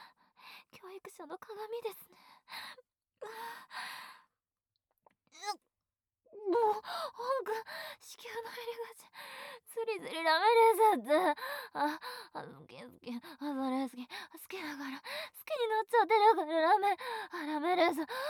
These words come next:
もう、甘い刺激、奥、奥に、子宮に直接。うわ、あ、好き、好きです。うわ、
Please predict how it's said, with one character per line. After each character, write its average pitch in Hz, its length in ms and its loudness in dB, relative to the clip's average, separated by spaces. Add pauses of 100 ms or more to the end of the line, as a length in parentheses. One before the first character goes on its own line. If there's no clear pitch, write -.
(140)
も 226 720 -4
う、 233 40 -14 (280)
甘 - 760 -12
い 101 160 -12
刺 - 120 -14
激、 - 460 -14 (340)
奥、 - 160 -14 (280)
奥 381 240 -4
に、 349 80 -2 (360)
子 - 140 -20 (180)
宮 - 20 -8
に 381 200 -4
直 254 140 -10 (160)
接。 453 120 -8 (600)
う 311 220 -4
わ、 370 240 2
あ、 339 40 -6 (500)
好 277 80 -6
き、 - 100 -12
好 277 420 -10
き - 40 -14
で 254 240 -8
す。 247 40 -4 (600)
う 220 580 -10
わ、 262 400 -6